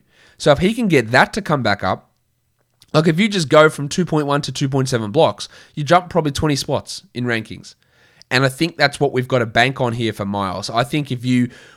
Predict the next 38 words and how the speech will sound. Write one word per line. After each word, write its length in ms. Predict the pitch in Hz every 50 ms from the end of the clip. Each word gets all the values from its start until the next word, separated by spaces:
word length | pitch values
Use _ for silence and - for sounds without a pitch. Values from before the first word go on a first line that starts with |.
| _ -
w-, 240 | 117 123 123 123 135
can 180 | - 131 123 123
get 180 | 131 131 127
him 180 | 131 131 123 120
for 200 | - 117 117 120
anything 320 | 135 135 131 139 131 127
outside 380 | 127 131 131 - - 123 120 117
of 100 | 113 117
a 20 |
top 260 | 113 - - 123 -
sixty 440 | - - - 139 135 - - - 139
player, 340 | 131 - 147 147 175 240 285 - - - _ - _
that 180 | - 120 127 117
would 160 | 123 127 123
be 140 | 107 120 117
something 400 | 110 - - 131 120 120 113 113
to 140 | 107 110 104
do. 180 | 107 143 196
But 140 | 208 196 180
there 120 | 190 196 220
are 120 | 233 233
concerning 560 | 233 - 208 190 - - 170 165 165 151 139
signs. 340 | - - 135 113 101 98 104
The 80 | 110 123
drop 300 | 120 156 180 185 - 180
in 140 | 170 156
blocks, 340 | 135 139 131 135 127 131 -
the 100 | - 117
drop 320 | 107 - 151 156 165 - 180
in, 160 | 170 165 156
uh, 280 | 135 131 131 131 127
free 200 | 127 - 123 123
throw 180 | 127 131 131 123
percentage, 480 | 123 - 113 - 127 120 120 117 - -
the 100 | 107 104
drop 320 | 104 104 123 143 156 -
in 120 | 170 147 135
minutes, 380 | 127 123 120 123 127 - -